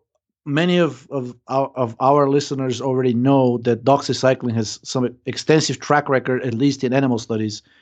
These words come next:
for treated, for treating cancer. Ray has spoken about it. Actually, he's spoken about all the tetracyclines.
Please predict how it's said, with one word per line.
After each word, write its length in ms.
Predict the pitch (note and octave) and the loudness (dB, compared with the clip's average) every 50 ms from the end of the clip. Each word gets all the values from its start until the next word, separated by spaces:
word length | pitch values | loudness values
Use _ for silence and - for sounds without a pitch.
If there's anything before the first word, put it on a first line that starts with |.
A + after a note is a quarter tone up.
| _ _ | _ _
for 100 | - B2 | -4 -2
treated, 420 | A#2+ C#3+ D3 C#3 C3+ B2 A#2 B2 | 2 2 2 2 2 0 -2 -2
for 100 | - C3 | -4 -6
treating 260 | A#2 C3+ C#3 C3+ B2 A#2 | 0 2 4 4 4 4
cancer. 420 | - B2+ C3+ C3 A#2+ - - - _ _ _ _ _ _ _ - | 4 4 4 4 2 -2 -6 -12 _ _ _ _ _ _ _ -4
Ray 220 | A2+ A#2+ C#3 D3+ | 0 2 4 6
has 140 | D3+ D3+ D3 | 4 4 2
spoken 340 | - - D#3+ C#3+ C#3+ D3+ C#3+ | 0 0 0 0 2 0 0
about 300 | C#3+ C3+ C#3 C#3 C#3+ C#3 | 0 2 4 4 4 2
it. 120 | C3 C3+ | 2 0
Actually, 240 | C3+ C#3+ C#3+ - A#2+ | -2 -4 -2 -4 -6
he's 120 | A#2 B2 A#2+ | -8 -8 -6
spoken 260 | - D3+ D3 C#3+ C#3 | -4 -6 -4 -4 -4
about 140 | B2+ B2 A2 | -4 -4 -2
all 280 | - C#3 D#3+ D#3+ C#3+ | 0 2 2 2 2
the 60 | A2+ | 0
tetracyclines. 800 | - B2 A#2 - A2+ - - A2 A2 - - A2 A#2+ A#2+ - - | -2 -4 -6 -6 -6 -10 -8 -8 -10 -8 -8 -8 -8 -10 -10 -16